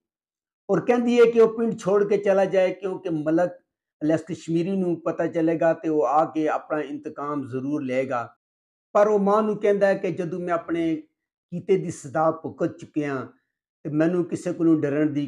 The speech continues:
ਕੋਈ ਜ਼ਰੂਰਤ ਨਹੀਂ ਹੈ, ਕੋਈ ਲੋੜ ਨਹੀਂ ਹੈ। ਜਦੋਂ ਮਲਕ ਨੂੰ ਪਤਾ ਚੱਲਦਾ ਹੈ ਤੇ ਉਹਦੇ ਪੁੱਤਰ ਹਮਲਾ ਕਰਕੇ ਸ਼ੇਰੇ ਨੂੰ ਮਾਰਦੇ ਨੇ। ਸ਼ੇਰਾ ਉਹਨਾਂ ਦੇ ਅੱਗੇ ਹੱਥ ਵੀ ਜੋੜਦਾ ਹੈ ਕਿ ਜੋ ਮੈਂ ਕੀਤਾ ਮੈਂ ਉਹਦੀ ਸਜ਼ਾ ਭੁਗਤ ਚੁੱਕਿਆ, ਪਰ ਉਹ ਉਹਨੂੰ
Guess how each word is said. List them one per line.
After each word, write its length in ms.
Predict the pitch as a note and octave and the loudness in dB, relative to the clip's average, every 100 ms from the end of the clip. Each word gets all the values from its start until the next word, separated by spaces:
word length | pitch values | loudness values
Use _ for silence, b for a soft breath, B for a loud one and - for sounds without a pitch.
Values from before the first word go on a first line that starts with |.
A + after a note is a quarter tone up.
| - | -4
ਕੋਈ 240 | F3 F#3+ F3 D#3+ - _ _ | 0 2 0 -2 -8 _ _
ਜ਼ਰੂਰਤ 400 | B2 E3 F#3+ F#3+ | -4 4 4 4
ਨਹੀਂ 240 | E3+ E3 D#3+ | 4 6 6
ਹੈ, 80 | |
ਕੋਈ 220 | D#3 F#3+ F#3 | 4 0 4
ਲੋੜ 240 | E3 E3 | 6 6
ਨਹੀਂ 240 | D#3+ D#3+ D3 | 8 6 4
ਹੈ। 100 | B2 G#2+ _ _ _ _ _ _ _ - | 0 -10 _ _ _ _ _ _ _ -2
ਜਦੋਂ 200 | F#3+ A3 | 2 4
ਮਲਕ 260 | A3 C4+ | 6 6
ਨੂੰ 180 | C#4 C4+ | 6 4
ਪਤਾ 220 | B3+ B3+ | 4 2
ਚੱਲਦਾ 360 | A#3 A#3+ A3 A#3 | 2 2 4 4
ਹੈ 80 | A#3 | 4
ਤੇ 120 | A#3 | 4
ਉਹਦੇ 220 | G#3+ A3 | 2 0
ਪੁੱਤਰ 380 | G#3 A3+ - G#3+ | -2 -8 -2 0
ਹਮਲਾ 300 | E3+ F#3 G#3+ | 2 4 4
ਕਰਕੇ 600 | G#3 G3 G3 F#3 F3+ F3 | 4 2 2 -6 -8 -10
ਸ਼ੇਰੇ 380 | - E3+ F3 F#3+ | -8 -2 2 2
ਨੂੰ 140 | F#3+ | 0
ਮਾਰਦੇ 340 | F3 E3 D#3+ F3 | 2 2 2 -2
ਨੇ। 100 | E3+ | -4
ਸ਼ੇਰਾ 460 | - F3 F#3 G3+ G#3 | -6 -6 4 6 6
ਉਹਨਾਂ 300 | G#3 G3 F3+ | 2 -2 -2
ਦੇ 320 | F#3 F3+ F3 - _ _ - | -2 -2 -4 -10 _ _ -6
ਅੱਗੇ 260 | E3+ F3+ | 0 4
ਹੱਥ 220 | D#3+ G3+ F3 | 4 4 2
ਵੀ 100 | A3+ | 2
ਜੋੜਦਾ 360 | F#3 F3+ E3 | 4 4 4
ਹੈ 140 | E3 C3+ - _ _ _ _ _ | 2 2 -6 _ _ _ _ _
ਕਿ 540 | F#3 F#3 F#3 F#3 E3+ D3 _ - | 0 4 2 2 -6 -12 _ -14
ਜੋ 240 | B2+ F#3+ | 0 4
ਮੈਂ 180 | G#3+ G#3+ | 6 4
ਕੀਤਾ 380 | G#3+ G3 G3 G#3 | 2 -2 2 4
ਮੈਂ 120 | G#3 | 4
ਉਹਦੀ 160 | G3 F3 | 2 0
ਸਜ਼ਾ 320 | - D3 F3 F3+ | -8 -2 0 2
ਭੁਗਤ 320 | E3 - F#3+ - | -2 -4 -4 -4
ਚੁੱਕਿਆ, 420 | F3 E3+ D#3 C3 - _ _ _ F#3 | -4 -2 -2 -4 -12 _ _ _ 0
ਪਰ 180 | F3+ | 2
ਉਹ 200 | F#3+ F#3+ | 4 4
ਉਹਨੂੰ 540 | F#3 F3+ F3 D#3+ - | 2 0 -2 -2 -8